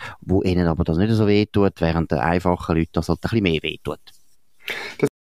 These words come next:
Speaker 2: er ist in der University of York ist er gsi und hat dort Politics with International Relations studiert, ähm,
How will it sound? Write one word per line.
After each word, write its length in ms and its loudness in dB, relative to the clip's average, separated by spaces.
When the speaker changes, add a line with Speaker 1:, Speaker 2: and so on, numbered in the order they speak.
Speaker 2:
er 100 6
ist 160 4
in 60 4
der 280 4
University 640 4
of 240 0
York 500 2
ist 200 2
er 40 0
gsi 240 2
und 140 2
hat 160 0
dort 220 0
Politics 680 0
with 180 0
International 720 0
Relations 800 0
studiert, 720 0
ähm, 580 2